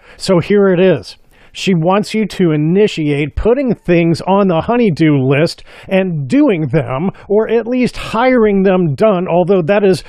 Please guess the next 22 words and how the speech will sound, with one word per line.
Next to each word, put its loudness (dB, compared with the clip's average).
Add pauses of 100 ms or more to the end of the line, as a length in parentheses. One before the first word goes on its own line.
(120)
a 2
very 2
dangerous 0
path 0
for -4
a 2
lot 0
of -4
women. -2 (240)
But 0
let's 2
just 0
say 2
that 0
at 0
the 0
top -4
thirty 2
thousand -2
pu-, -4
foot -2
view, 2